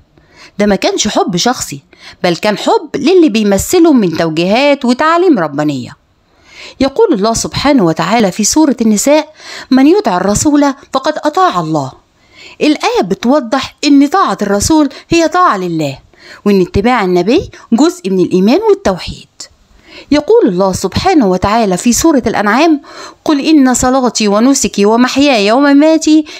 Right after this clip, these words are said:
لله رب العالمين". فكل الأعمال والعبادات لازم تكون خالصة لله، واتباع النبي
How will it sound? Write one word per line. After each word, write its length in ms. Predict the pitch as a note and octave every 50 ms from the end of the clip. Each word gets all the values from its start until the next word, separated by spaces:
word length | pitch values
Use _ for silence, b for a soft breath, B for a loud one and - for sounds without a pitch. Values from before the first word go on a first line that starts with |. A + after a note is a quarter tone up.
| B B
لله 500 | B3+ B3 A#3 A#3 A#3+ A#3+ A3+ G3 G3+ A3
رب 240 | B3 D4+ D#4 A#3+ A#3
العالمين". 680 | C4+ C4 C4+ C4+ C4+ A#3+ F3+ D3+ C#3+ C#3+ C#3 C3+ C3+ C3 _ _ _ _ _ _ B B B B B B B B
فكل 480 | - D#4+ D#4 D#4 - G#4+ C5 C5 G#4+
الأعمال 600 | D#4 A#3 - - G3+ F#3 G3 G3+ G3 F#3 E3+ E3
والعبادات 720 | F#3 A3 A#3+ A3 A3+ A3 G#3 A3 G#3+ B3 C#4+ E4+ F4 E4+ - -
لازم 440 | G3 G#3 A#3 B3+ C4 C4 G3+ F#3 E3+
تكون 300 | E3+ - A#3 - C4 B3
خالصة 600 | A3 - - A#3+ A#3+ B3 C4+ F#4 B4+ - - D#4 A#3
لله، 420 | G3 E3+ D#3+ D3+ C#3 B2 A#2+ - _ _ B B B B B B B
واتباع 400 | A#3 A3+ - A#3+ A3 C#4+ D#4 D4
النبي 420 | B3+ A#3 A3+ A3 C#4+ F4+ G4 -